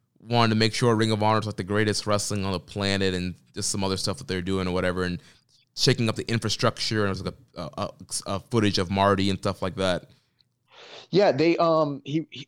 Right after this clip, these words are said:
Speaker 2: I don't know exactly what prompted this, or, but I saw someone share this on our Twitter timeline, so I figured I'd check out the video. And he was talking about some really,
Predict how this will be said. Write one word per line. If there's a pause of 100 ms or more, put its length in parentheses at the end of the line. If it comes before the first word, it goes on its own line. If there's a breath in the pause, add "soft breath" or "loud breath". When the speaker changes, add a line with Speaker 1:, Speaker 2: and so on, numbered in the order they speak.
(140)
Speaker 2:
I
don't
know
exactly
what
prompted
this,
or, (120)
but
I
saw
someone
share
this
on (240)
our
Twitter
timeline,
so
I (400 loud breath)
figured
I'd
check
out
the
video. (340 soft breath)
And
he
was
talking
about
some
really,